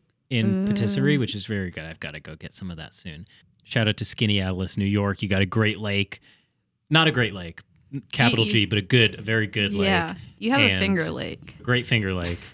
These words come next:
Speaker 1: A great pastry shop that's got great bread.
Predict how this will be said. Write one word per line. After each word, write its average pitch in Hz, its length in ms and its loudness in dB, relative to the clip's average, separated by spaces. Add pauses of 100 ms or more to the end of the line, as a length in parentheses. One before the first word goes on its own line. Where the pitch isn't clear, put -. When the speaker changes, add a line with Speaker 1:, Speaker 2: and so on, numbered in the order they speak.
(300)
Speaker 1:
A 110 80 0
great 107 420 0 (180)
pastry 107 380 0
shop 90 300 -6
that's - 140 -8
got - 240 -6
great 110 340 -2
bread. 87 500 -8